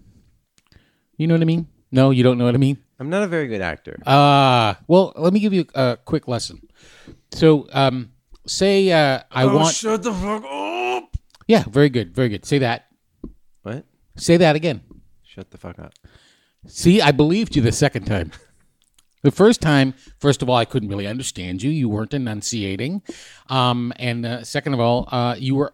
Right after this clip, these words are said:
Speaker 1: overacting, right? You were,
Speaker 2: Look
Speaker 1: you were
Speaker 2: at
Speaker 1: behaving as if you were angry. But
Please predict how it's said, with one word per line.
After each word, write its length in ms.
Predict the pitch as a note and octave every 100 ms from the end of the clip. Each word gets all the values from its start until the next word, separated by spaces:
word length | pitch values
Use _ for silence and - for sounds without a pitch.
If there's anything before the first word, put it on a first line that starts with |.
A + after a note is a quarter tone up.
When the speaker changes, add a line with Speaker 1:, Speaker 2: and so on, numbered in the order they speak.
| -
Speaker 1:
overacting, 1120 | D3 F3 F#3+ E3 E3+ D3+ F3+ G#3+ - D#2+ - -
right? 240 | A2+ C#3+
You 180 | C#3 B2+
were, 160 | B2 A#2 -
Speaker 2:
Look 180 | C#3
Speaker 1:
you 100 | C#3+
were 60 | C#3
Speaker 2:
at 80 | G#2+
Speaker 1:
behaving 920 | C3+ - D3+ G3 A3 F#3+ B2 F#2+ F#2
as 180 | A#2+ A2+
if 220 | B2+ B2
you 160 | B2 A#2
were 100 | A#2
angry. 360 | B2 D3 B2
But 180 | G#2+ A#2